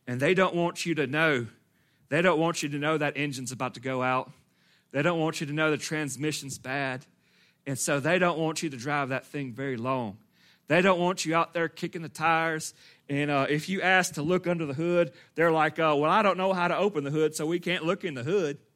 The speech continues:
They don't want you to look it inside. They don't want you to find what the faults are because they want you to think, "Man, this is just this great, pristine car, you know, that's, uh, a great value,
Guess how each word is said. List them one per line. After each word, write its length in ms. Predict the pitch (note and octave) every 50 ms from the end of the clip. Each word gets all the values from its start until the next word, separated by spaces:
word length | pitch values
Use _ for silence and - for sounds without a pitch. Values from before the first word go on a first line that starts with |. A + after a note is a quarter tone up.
| _ _ _ _ _ _ _ _ _ _ _ _ _ _ _ _ _ _ _ _ _ _ _ _ _ _ _ _ _ _ _ _ _ _ _ _ _
They 160 | - E3 G3
don't 180 | G3+ G3+ F3+
want 260 | D3+ F3+ F3+ F3 - -
you 60 | - -
to 80 | E3
look 240 | D3+ D#3+ E3+ E3+ -
it 80 | E3+ D3+
inside. 680 | D3 C#3 B2+ - - _ - C#3+ C#3 C3 A2 F#2 - _ _ _ _ _ _ _
They 160 | - G3 G#3+ A3
don't 240 | A3 A3 G3+ F3
want 240 | F#3+ F#3 F#3 F#3 -
you 80 | G3 F3
to 100 | D#3+ C#3+
find 580 | - - - F3 F3 F#3 F#3 F3+ F3+ F3+ E3
what 200 | D3+ D#3 D3+ D#3
the 80 | - B2
faults 520 | A2 - - - E3+ F3 D#3 C3+ - -
are 220 | - D3+ D#3+ D3+ C#3
because 320 | C3 B2 - D3 C#3 B2
they 140 | C#3 E3+ F#3+
want 280 | F#3 F3+ F3 E3+ D#3 -
you 80 | E3+ D3+
to 60 | D#3+
think, 300 | C#3+ - E3 F3 F3 -
"Man, 300 | - D3+ D3+ D#3 D3 D3
this 200 | D#3 D#3+ D#3 -
is 140 | D3+ C#3 -
just 380 | - - D#3 E3 D#3+ - - - - - _ _
this 200 | - D#3+ D#3+ -
great, 520 | - - - - D#3+ D#3+ E3 D#3+ D#3+ -
pristine 560 | - E3+ E3+ D#3 - - - D#3 D#3+ D3+ C#3+ A#2
car, 500 | - - C3 C#3+ D3+ D#3 D#3 D3+ - - - - - _ _ _
you 140 | E3 E3
know, 200 | D#3 D#3 D3+ D3+
that's, 320 | D3+ D3+ C#3+ C3 A#2+ - -
uh, 140 | D#3+ C3 A#2
a 80 | C#3 C3+
great 360 | A#2+ A#2+ E3+ F3 F3+ - C3
value, 520 | A2+ D3 D3 D3+ E3 D#3 D3+ D3 D3+ D3